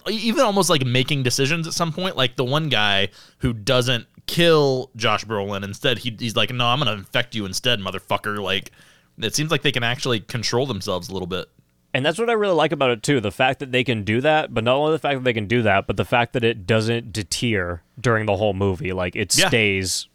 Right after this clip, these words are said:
Speaker 2: like that. Like, it doesn't, and they don't do that stup-, I feel like every zombie movie, and I complained about it so much in Train to Busan, 'cause at first I thought Train to Busan was gonna be like that one, like, more modern zombie movie that broke those rules. But they did that <laughs> thing where, like,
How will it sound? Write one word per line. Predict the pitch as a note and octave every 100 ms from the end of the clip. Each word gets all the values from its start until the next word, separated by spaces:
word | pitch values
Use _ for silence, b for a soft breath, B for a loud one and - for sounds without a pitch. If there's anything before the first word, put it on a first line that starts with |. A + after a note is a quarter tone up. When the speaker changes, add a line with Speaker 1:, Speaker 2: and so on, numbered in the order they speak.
| _ -
Speaker 2:
like | G2 F2+
that. | G2+ G2
Like, | G#2
it | A#2
doesn't, | C3 C3+ C#3+ B B B -
and | C3+
they |
don't | E3+ F3+
do |
that | F#3 E3
stup-, | - D3+ C#3
I |
feel | - D3+
like | C#3 -
every | A#2+ D3 D3
zombie | B2 A#2+
movie, | A2+ G#2+
and | G#2
I | G#2+
complained | A2+ A2 B2
about | B2 A#2+
it | -
so | A2+ G#2+
much | A2
in | G#2
Train | - G2+
to | G2
Busan, | G#2 G2 G2+ G2 G#2
'cause | G#2
at | G2
first | - A2 G2+
I | G2+
thought | G#2 G2+
Train | G#2+ G2+
to |
Busan | G2+ F#2+ G2 F#2
was | F#2
gonna | F#2+
be | G2+
like | F#2+ F#2
that | G2+ F#2+
one, | F#2+ G2 G2
like, | G2 F2+
more | G2+ G2+ F#2+
modern | F#2+ F#2 G2 G2
zombie | G2 G2
movie | G2+ G2+
that | F#2
broke | F2+ G2 G2
those | B2+ B2+
rules. | C#3+ C#3+ D#3+ - B B B -
But | C3+ B2+
they | B2+
did | A#2+ C#3
that | C3 A#2
<laughs> | -
thing | D3+ C3
where, | A2 G#2+
like, | G#2 G2+